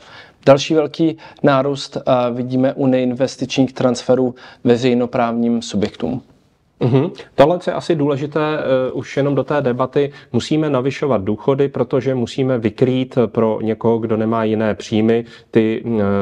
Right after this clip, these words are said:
Speaker 2: to, to, tu výraznou sekeru v podobě té inflace do našich domácích rozpočtů. Takže jestli to chápu dobře, z tohohle vyplývá, že na důchody se dávalo více, než kolik by bylo pokrytí té opravdu extrémní inflace, kterou jsme tady měli v minulých letech.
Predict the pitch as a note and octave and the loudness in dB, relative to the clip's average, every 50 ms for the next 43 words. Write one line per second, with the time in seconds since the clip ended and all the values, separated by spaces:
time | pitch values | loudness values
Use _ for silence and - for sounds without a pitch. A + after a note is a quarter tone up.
0 | G2 G2 G2 G2 F#2+ F#2 - - A2 G#2 F#2 - G#2 F#2+ F#2+ G2 G2+ G2 - G#2+ | 0 0 0 0 -2 -2 -2 0 0 0 0 0 -2 -2 -2 -4 -6 -4 -4 -2
1 | G2 G#2 A2 A#2 G#2 G#2+ A#2 G#2+ - - A#2 - - A#2 A2 A2+ - - - G2+ | 0 2 2 2 0 0 -2 -4 -4 -4 -6 0 0 0 0 0 0 -2 0 0
2 | G#2 G2+ G#2+ G2+ - A#2+ A#2 - - G2 F#2+ - A#2 G2+ - - A2 G#2 G#2 G2+ | 0 0 -2 -2 0 -2 -2 -2 -2 -4 -2 -2 -2 -2 0 -2 -2 0 0 -2
3 | G2 G2+ - A2+ G#2 G#2+ G#2+ G#2+ G#2 G#2 - A2+ G2+ G2+ F#2+ - - G2+ - - | -2 -2 -2 -2 0 0 0 0 -2 -2 -2 0 0 0 -2 -2 -4 -6 -2 -2
4 | G2 F2 - - - - - G2+ F2 A#2+ B2 A#2 - C#3 C#3 C#3+ C#3 D3 C#3+ C#3 | -2 -2 -2 -8 -16 -2 -2 0 2 2 0 0 -2 -2 -2 0 2 0 0 0
5 | - C3+ B2 A#2+ - C3+ B2 - - B2 C3 C#3 C3 A#2 G#2+ G#2 - - B2+ B2+ | 0 -2 -4 -2 -4 -6 -4 -2 0 0 2 0 0 0 -2 -2 -2 -2 -2 0
6 | C3 C3 C3 C3 - - - - - - A#2+ A2 - - - G#2+ G#2+ A#2+ D3+ E3 | 2 2 0 0 -4 -10 -20 -10 0 0 0 0 0 -2 2 2 2 4 2 0
7 | D#3+ - D#3 D#3 C#3+ - - C3 B2 B2 B2 C3 C3+ C#3 C3 A#2 G2 F#2 F#2+ A2+ | -2 -2 -2 -4 -2 -2 -4 -2 0 0 0 0 0 -2 -2 -2 -4 -4 -4 -4
8 | A2 A2 - - - C3+ C3 C3+ C#3+ D#3 - - - - - A2+ A2+ A2 - - | -4 -4 -6 0 2 2 2 2 -2 -6 -10 -16 -20 -4 0 0 0 0 0 -4
9 | - - C3 C#3+ D#3 D3 C3 C3 C3+ B2+ B2 B2 C3+ C3+ - - A#2+ - - C3 | 2 4 4 4 4 0 -2 -4 -4 0 0 0 0 0 0 -4 -2 0 -2 -2
10 | A#2+ B2 - - C3 B2+ B2+ B2+ B2 - A#2+ A#2 A#2 A2+ A2 G#2+ - A#2 A2+ A2+ | -2 -4 -4 -4 -2 0 0 0 0 0 0 0 0 -4 -6 -2 -2 -2 0 0
11 | B2+ - A#2+ - - - - A2+ A2+ A#2 A2+ - G#2+ F#2 - A#2 G#2+ - - A2 | -2 -4 -6 -10 -4 -2 0 0 2 0 0 -2 -2 -2 -2 -2 -2 -2 -4 -4
12 | - - A2 G#2 - - A2 - A2 G#2+ G#2 G#2 G#2 G2+ G#2 G2+ G2+ G2 G2+ G2+ | -2 -2 -2 0 -2 -4 -2 0 0 0 0 0 0 0 0 0 0 0 -2 -2
13 | G2 - G2 F2+ - - - | -2 -2 -4 -4 -4 -6 -8